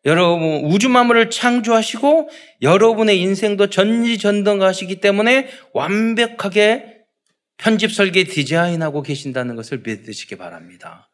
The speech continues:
이걸 믿을 때 여러분의 삶이 누려지는 거예요. 예. 아, 그럴 때는 광야일 수도 있잖아요. 여러분, 똑같은 광야인데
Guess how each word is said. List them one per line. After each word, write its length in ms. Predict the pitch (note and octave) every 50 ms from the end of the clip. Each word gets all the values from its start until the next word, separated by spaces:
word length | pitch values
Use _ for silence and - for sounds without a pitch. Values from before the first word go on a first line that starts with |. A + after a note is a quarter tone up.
| _ _ _ _ _ _ _ _ _ _ _
이걸 260 | D#3 F3 G#3+ A#3 A3+ G#3+
믿을 440 | F#3 G#3 F#3+ A#3+ C4+ B3+ - - -
때 320 | C#4+ C#4+ C#4+ D#4 D4+ D4+ - - - _ -
여러분의 500 | E3 G3 G#3 G#3+ A3 G#3+ G#3 G#3 G3+ F#3
삶이 840 | - - A#3 A#3+ A#3+ A#3+ A#3+ B3 C#4+ D4+ D#4 D4 - - _ _ _ _ _ _ _ _
누려지는 540 | B2 C3+ C#3 D#3+ E3+ - - C3 A2+ G#2+ G2+
거예요. 420 | - F#2+ F2+ F2 E2 E2+ E2+ _ _ _ _ _ _ _ _ _ _ _ _ - F#2
예. 240 | F#2 E2+ E2 E2 _ _ _ _ _ _ _ _ _ _ _ _ _ _ _ _ _
아, 140 | - - D3
그럴 280 | - - F#3+ A3 A3 G#3
때는 260 | A#3 G#3 F#3+ E3 -
광야일 580 | - - - - A3+ B3 B3+ B3 A3+ G#3+ G3+
수도 260 | F#3+ - - - - C#3+
있잖아요. 300 | - - C#3+ B2+ B2+ F3
여러분, 240 | F#3+ G#3 F#3 G3
똑같은 560 | G3 - - - - - - C4+ - B3 A3 G3
광야인데 800 | - D#3 E3 F#3 F#3+ F#3+ F#3 F#3+ G3+ D4 D4+ A#3 C#3+ A2+ -